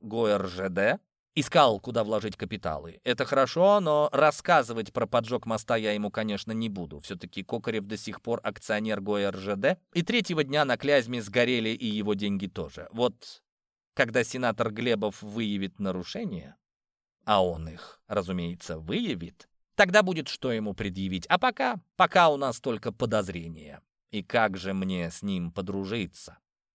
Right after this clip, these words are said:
На чем построить разговор? Такую дичь важно не спугнуть. И тут меня осенило.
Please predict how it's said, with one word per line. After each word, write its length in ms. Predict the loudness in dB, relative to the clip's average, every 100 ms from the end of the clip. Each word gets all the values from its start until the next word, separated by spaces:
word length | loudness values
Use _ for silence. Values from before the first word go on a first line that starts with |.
| -8
На 220 | -2 -2
чем 320 | 2 0 2
построить 840 | 0 0 -2 0 0 0 -4 -10 -12
разговор? 720 | -6 -6 -2 -2 0 -4 -8 _ _ _ _ _
Такую 360 | -6 -4 -4 -4
дичь 300 | -6 -8 -4
важно 340 | 0 0 0
не 140 | -4 -6
спугнуть. 520 | -8 -6 -6 -8 -14 _ _ _ _ _ _ _ _ _ -4
И 120 | 0
тут 240 | 0 0
меня 340 | 0 2 2 4
осенило. 720 | 2 0 -2 0 0 -2 -8